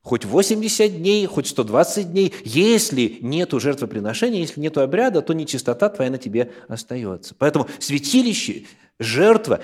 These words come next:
и священник очень важны были. Вот это ритуальная нечистота. Приведу, э,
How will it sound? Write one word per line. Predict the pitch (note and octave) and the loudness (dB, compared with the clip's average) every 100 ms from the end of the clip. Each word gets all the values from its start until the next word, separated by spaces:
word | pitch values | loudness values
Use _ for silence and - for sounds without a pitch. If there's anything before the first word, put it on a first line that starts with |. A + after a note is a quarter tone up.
| - | -6
и | |
священник | A#2 B2 - G#3+ E3+ - _ _ | -8 -6 -2 -2 -4 -10 _ _
очень | D#3+ F#3+ F#3+ E3+ D3+ | 2 2 2 -6 -4
важны | D3 D3+ D3+ D#3 | -2 -2 -4 -8
были. | F#2+ D2 - _ _ _ _ _ _ _ _ _ _ - | -6 -10 -12 _ _ _ _ _ _ _ _ _ _ -10
Вот | A2 | -8
это | B2+ | -4
ритуальная | C3+ C#3+ E3+ F3 C#3 G2 | -4 -4 -4 -2 -4 -8
нечистота. | F2 D#2+ - - F2 - - _ _ _ - _ | -10 -14 -16 -18 -20 -20 -20 _ _ _ -20 _
Приведу, | D3 D#3+ E3 G#3 C#3+ | 0 2 6 6 6
э, | C3+ B2 A#2+ | 4 4 2